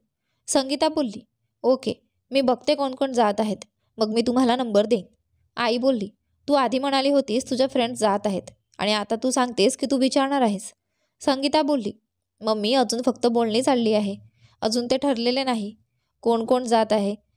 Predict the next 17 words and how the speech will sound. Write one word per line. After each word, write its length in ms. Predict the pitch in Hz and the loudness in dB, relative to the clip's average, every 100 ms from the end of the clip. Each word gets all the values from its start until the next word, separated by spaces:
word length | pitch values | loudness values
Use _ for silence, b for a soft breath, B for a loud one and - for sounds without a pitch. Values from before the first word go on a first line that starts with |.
| _ - | _ -8
आजच 380 | 208 214 247 277 | -4 0 0 0
ते 60 | 277 | -2
ठरल्यावर 460 | 294 240 240 247 | 0 0 0 -2
मी 100 | 262 277 | -4 -4
तुम्हाला 320 | 277 277 285 | -2 -2 -2
सांगते." 400 | 311 277 214 208 - - B B B - | -2 -6 -6 -8 -10 -20 B B B -4
आई 160 | 240 | -2
बोलली, 300 | 269 302 311 | 0 -2 -2
"ठीक 260 | 311 320 285 | -2 -2 -2
आहे." 180 | 220 196 - _ _ _ _ | -4 -6 -12 _ _ _ _
संगीता 380 | - 269 285 311 | -2 0 0 0
आपल्या 300 | 302 277 269 | 0 -2 -4
मम्मीशी 360 | 254 233 262 277 | -4 -4 -4 0
बोलून 280 | 247 240 240 | 2 2 -2
आपल्याच 340 | - 202 240 240 | -6 -2 -2 0
खोलीत 280 | 269 226 240 | 0 2 0
आली. 140 | 214 | -2